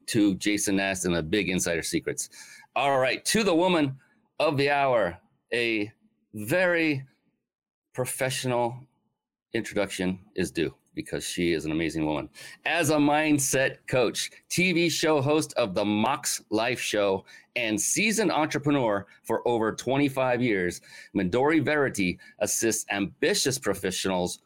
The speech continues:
with discovering their best path to prosperity by replacing their subconscious mental barriers. This is gonna be fun.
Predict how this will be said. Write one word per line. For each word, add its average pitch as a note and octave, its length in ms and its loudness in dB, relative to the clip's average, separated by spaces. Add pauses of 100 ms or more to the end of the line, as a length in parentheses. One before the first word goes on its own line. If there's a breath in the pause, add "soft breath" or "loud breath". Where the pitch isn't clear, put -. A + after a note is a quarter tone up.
with G#2 400 0
discovering B2+ 640 0
their F#2+ 260 0 (120)
best B2 460 -4
path A2+ 380 -6
to - 80 -4
prosperity A2+ 720 -2 (180 loud breath)
by F2+ 100 0
replacing A2 680 0
their G2 160 0
subconscious B2+ 1300 -2 (380 soft breath)
mental G2+ 420 0
barriers. F#2 480 0
This F2 180 -4
is D2+ 100 -8
gonna D#2 180 -2
be C2+ 100 -6
fun. C#2+ 420 -4